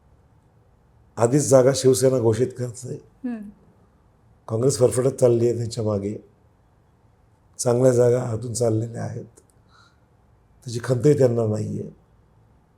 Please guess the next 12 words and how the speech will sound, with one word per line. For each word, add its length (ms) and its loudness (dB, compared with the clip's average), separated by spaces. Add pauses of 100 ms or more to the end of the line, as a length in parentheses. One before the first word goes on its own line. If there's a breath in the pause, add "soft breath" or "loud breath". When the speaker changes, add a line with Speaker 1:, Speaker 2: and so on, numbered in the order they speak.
(380)
Speaker 1:
आणि 520 0 (580)
स्वतंत्र 480 2
लढण्याची 440 4
धमक 260 2
पण 220 -8
नाहीये. 340 -12 (1400)
तर 80 -6
मग 360 4 (1000)
कार्यकर्ते, 760 4
नेते 720 0 (140)
जे 80 -6
वर्षानुवर्ष 720 0